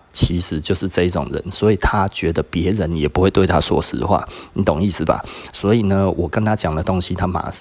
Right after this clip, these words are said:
我说不要做的，他马上就做了，然后我说要做的，然后他一-，都完全没有做，直到他发现我真的好像一直出，出了两年都不间断这样子，因为太好卖了，<laughs> 然后他才做，你知道吗？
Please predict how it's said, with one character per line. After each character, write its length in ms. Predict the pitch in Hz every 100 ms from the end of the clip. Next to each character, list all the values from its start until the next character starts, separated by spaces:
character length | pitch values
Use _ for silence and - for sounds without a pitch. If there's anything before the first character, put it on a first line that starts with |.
| -
我 140 | 92
说 180 | 85 113
不 120 | 107
要 100 | 98
做 180 | 92 90
的， 120 | 80
他 100 | -
马 160 | 92 -
上 220 | - 90
就 100 | 87
做 240 | - 76
了， 60 | - - -
然 100 | -
后 60 | 107
我 260 | 78 92 78
说 340 | - 62 117 - - -
要 180 | 95
做 260 | 92 - 90
的， 180 | 90 - - -
然 180 | - 80
后 160 | 87 85
他 340 | - 90 87 - _ _
一-， 100 | - - _ _ _ _
都 120 | - 113 -
完 180 | 101 110
全 180 | 104
没 100 | 95
有 100 | 101
做， 180 | 87 113
直 220 | 98 -
到 180 | 90 113
他 140 | 104 101
发 220 | - 98
现 200 | 123 107
我 160 | - -
真 260 | - 113
的 80 | 127
好 220 | 104 85
像 260 | - 110 104 - - -
一 100 | -
直 220 | 143 -
出， 340 | 87 - 113 104
出 300 | - - 127
了 100 | 120
两 320 | 98 95 85 98
年 180 | 87
都 120 | 90 117
不 120 | 113
间 260 | - 120 110
断 200 | 117 101
这 120 | 107
样 120 | 101
子， 100 | 101
因 80 | 98
为 60 | 127
太 260 | - 131
好 180 | 95 -
卖 300 | - 123 107
了， 420 | 87 87 - - - 190
<laughs> 400 | - - - -
然 120 | 92
后 60 | 101
他 200 | - 104
才 180 | - 98
做， 320 | - - 104
你 120 | 98
知 60 | 92
道 160 | 104 107
吗？ 140 | 107